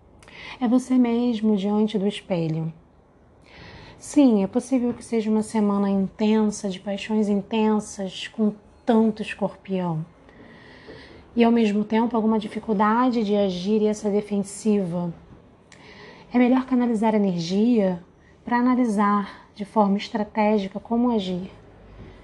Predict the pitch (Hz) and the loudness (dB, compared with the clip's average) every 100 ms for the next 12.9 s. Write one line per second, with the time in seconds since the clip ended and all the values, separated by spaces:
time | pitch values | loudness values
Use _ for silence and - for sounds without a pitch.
0 | - 220 247 240 233 220 214 202 196 240 | -4 2 2 2 2 2 2 0 -2 0
1 | 220 196 185 175 180 175 185 170 160 160 | 0 2 0 -2 -6 -4 -4 -2 -2 -4
2 | 160 170 - - - 226 214 208 208 196 | -6 -8 -16 -20 -2 2 2 0 -4 -4
3 | 180 165 165 - - - - - - - | -2 -6 -8 -14 -20 -20 -20 -20 -20 -6
4 | 226 208 220 220 254 262 240 233 226 196 | -2 0 0 0 2 2 2 0 -2 -2
5 | 202 202 - 196 - 220 220 220 - - | -2 -2 -4 -6 -2 0 2 0 -4 -4
6 | 208 208 214 - 208 202 202 202 - 233 | -2 0 -4 -2 -2 0 0 -2 -6 -2
7 | 226 226 233 202 202 208 202 - 175 160 | -2 0 -2 -2 0 0 -2 -4 -6 -6
8 | 160 - - - - - - - - - | -8 -14 -20 -20 -20 -20 -20 -20 -20 -4
9 | 214 254 240 247 247 226 233 247 277 269 | 2 4 4 2 2 2 4 4 4 2
10 | - 202 185 - - - - - - - | -2 -4 -6 -12 -18 -20 -20 -20 -20 -4
11 | 254 233 214 220 220 247 - 190 190 _ | 0 0 0 2 2 0 -4 -12 -12 _
12 | - - 233 233 233 208 190 196 | -16 -6 -4 -4 -2 -2 -2 -2